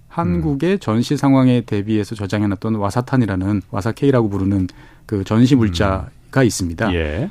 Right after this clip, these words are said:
Speaker 1: 이거를 예전에 참여정부 시절인가요? 그
Speaker 2: 예.
Speaker 1: 당시에 우리한테 이제 넘겼어요.
Speaker 2: 예.
Speaker 1: 그래서 우리는 거의 뭐 아주 헐값에
Speaker 2: 예, 예.
Speaker 1: 이제 막대한 양의 포탄을 이제 인수를 했는데 이제 그 포탄을 다시 내주는 거죠.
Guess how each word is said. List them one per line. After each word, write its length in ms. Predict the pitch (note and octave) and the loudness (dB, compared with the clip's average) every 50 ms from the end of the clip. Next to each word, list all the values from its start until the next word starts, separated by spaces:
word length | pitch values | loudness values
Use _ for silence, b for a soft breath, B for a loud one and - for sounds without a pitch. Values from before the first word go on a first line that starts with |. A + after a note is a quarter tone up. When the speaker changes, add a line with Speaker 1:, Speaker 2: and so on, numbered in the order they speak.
| - - | -8 -6
Speaker 1:
이거를 340 | B2+ A#2+ C#3+ C#3 C#3+ D3 C#3 | -2 2 2 4 4 4 2
예전에 380 | A2+ G#2 - B2+ B2+ B2+ B2 | 2 0 0 0 0 0 0
참여정부 460 | A#2+ - F#3 G3+ G#3+ G3 G3+ F3+ E3 D#3 | -2 -2 -2 -2 0 0 -2 -2 -4 -6
시절인가요? 600 | - C3+ B2+ B2 G#2+ G2 F#2 F2 F2 B2+ F3+ G3+ - | -6 -4 -2 -2 -2 -2 -4 -4 -4 -6 -6 -8 -6
그 120 | - - F2+ | -4 -2 2
Speaker 2:
예. 20 | |
Speaker 1:
당시에 540 | B2 C3 C#3 D3+ - E3+ D#3+ D#3 C#3+ B2 B2 - | 4 4 4 4 4 4 4 6 4 4 2 -2
우리한테 520 | C3 B2 C#3 C#3+ C#3+ C3 C3 - C#3+ A#2+ | 0 2 4 4 4 2 0 0 -2 -2
이제 120 | G2+ G2+ | -2 -4
넘겼어요. 680 | G2 F#2+ F#2+ A#2 - F3 F3 - - F#2 F2 G2 C#3 B2+ - | -4 0 2 2 4 2 2 0 -4 -4 -2 -2 -2 -2 0
Speaker 2:
예. 180 | G#2 F#2 E2 D2+ | 0 -2 0 0
Speaker 1:
그래서 240 | A#2 A#2+ A#2 B2+ A#2 | -2 -2 -2 -2 -2
우리는 400 | G#2+ A2+ A2+ A#2+ A#2 A2 G#2+ G2+ - - | -2 -2 -2 -2 -2 -2 -4 -6 -10 -10
거의 300 | - - A2 A#2 B2 A2+ | -6 -2 0 2 2 2
뭐 220 | G#2+ G2 G2 G2 | 2 0 -2 -2
아주 140 | G2 G2 A#2 | -4 -4 -2
헐값에 460 | A2+ D#3+ F#3 - G3 - - - G2+ | 0 0 0 0 0 -2 -2 -2 -2
Speaker 2:
예, 40 | F#2+ | -2
예. 400 | F#2+ F2+ F#2 A2 A2 F2 D#2 D2+ C#2+ C2+ | -2 -2 -4 -6 -8 -8 -6 -8 -6 -8
Speaker 1:
이제 180 | A#2 G2+ - G#2+ | -6 -4 -4 -2
막대한 440 | F#2+ F#2+ - - - D3 C#3+ C#3 B2+ | -2 -4 -2 0 4 4 6 6 4
양의 160 | A2+ A2+ A#2+ | 4 2 -2
포탄을 500 | - D#3 - - D3+ C3+ A#2 G#2 F#2 A#2+ C3 | -4 -2 0 2 2 4 2 2 -2 -4 -8
이제 160 | B2 G#2 G#2+ | -10 -6 -2
인수를 400 | A2+ C3 D#3 D3 - C#3+ C3 B2+ | 0 0 0 2 2 0 2 2
했는데 480 | D#3+ F3 C3 F#2+ F#2 G#2+ D#3 D3+ F#2+ E2+ b b b b b - | 2 2 0 0 0 0 0 0 -2 -4 b b b b b -10
이제 100 | - G#2+ | -10 -2
그 140 | - D3 B2+ | 0 0 2
포탄을 500 | - - A3 - - F#3+ F#3+ G#3 B3 B3 - - | 2 0 -2 0 2 2 4 4 4 2 0 -6
다시 220 | - - A#2+ F3+ | -10 -6 -2 0
내주는 320 | D3+ G2 F#2+ G#2+ A2 A2 G2 | 0 0 0 0 0 -2 -2
거죠. 320 | F2 E2 E2+ B2+ C3 - | -2 -4 -2 -2 -2 -2